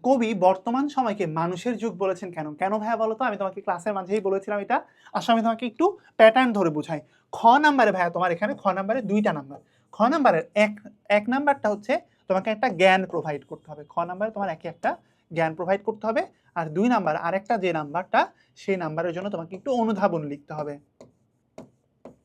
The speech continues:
আচ্ছা, তাহলে জ্ঞান লেখার জন্য তুমি যদি একটা লাইন লিখো, তাহলে তুমি জ্ঞানের নাম্বারটা পেয়ে যাবা। তাহলে তোমাকে বলতে হবে,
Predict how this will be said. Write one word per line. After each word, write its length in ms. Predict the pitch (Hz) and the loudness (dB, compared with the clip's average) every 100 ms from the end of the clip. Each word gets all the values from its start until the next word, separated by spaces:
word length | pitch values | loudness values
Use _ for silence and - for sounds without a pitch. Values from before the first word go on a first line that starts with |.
| _ _ _ _ _ _ - - _ _ _ _ _ _ - - _ _ _ _ - | _ _ _ _ _ _ -20 -20 _ _ _ _ _ _ -20 -20 _ _ _ _ -18
আচ্ছা, 260 | 139 - - _ - | -18 -18 -20 _ -2
তাহলে 180 | 233 | 0
জ্ঞান 380 | 214 165 220 247 | 2 4 4 4
লেখার 280 | 247 208 226 | 4 2 2
জন্য 140 | 165 | -2
তুমি 140 | 151 185 | -4 -4
যদি 120 | 214 | -4
একটা 380 | 262 220 - 247 | -2 -2 4 4
লাইন 160 | 240 | 6
লিখো, 200 | 254 262 | 4 2
তাহলে 260 | 311 208 240 | 2 2 2
তুমি 140 | 240 | 2
জ্ঞানের 280 | 226 190 180 | 4 4 4
নাম্বারটা 380 | 175 170 175 208 | 0 0 0 0
পেয়ে 160 | 180 147 | -4 -6
যাবা। 240 | - 156 _ _ | -8 -16 _ _
তাহলে 140 | - 214 | 0 2
তোমাকে 260 | 240 233 | 2 4
বলতে 240 | 240 196 165 | 8 6 6
হবে, 180 | 151 | -8